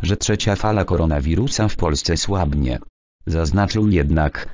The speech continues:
że liczba zgonów wciąż jest na wysokim poziomie. Szczyty trzeciej fali dla zakażeń, hospitalizacji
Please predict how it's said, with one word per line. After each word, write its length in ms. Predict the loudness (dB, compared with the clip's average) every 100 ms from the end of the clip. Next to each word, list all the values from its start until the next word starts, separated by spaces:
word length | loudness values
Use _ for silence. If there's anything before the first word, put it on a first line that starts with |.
| -6
że 200 | -2 0
liczba 400 | 0 0 0 0
zgonów 400 | 2 2 2 0
wciąż 360 | -2 0 0 0
jest 300 | 0 0 0
na 180 | 0 2
wysokim 460 | 0 0 -2 -2 0
poziomie. 580 | 0 0 0 0 -4 -10 _ _ _ _ _ _ _ _ -12
Szczyty 360 | -6 -2 0 0
trzeciej 440 | 0 -2 0 0
fali 340 | 0 0 0 2
dla 220 | 2 0
zakażeń, 600 | 0 0 0 2 0 0 -2 -6
hospitalizacji 1040 | -2 -2 0 0 0 0 -2 -2 -2 -2